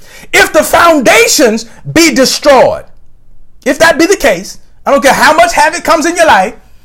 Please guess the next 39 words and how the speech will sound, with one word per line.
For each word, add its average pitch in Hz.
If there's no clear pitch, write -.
and 269
if 202
the 285
entire 320
world 302
catches -
a 240
fire, 151
<laughs> -
and 170
you 202
do 214
know 180
it's 160
not 190
gonna 180
be 170
water 170
this 156
time, 151
it's 127
gonna -
be 151
fire 147
the 123
next 117
time. 80
I'm 127
just 131
talking 110
like 95
I'm -
talking. -
He 277
says, 277
if 381
that 392
takes -
place -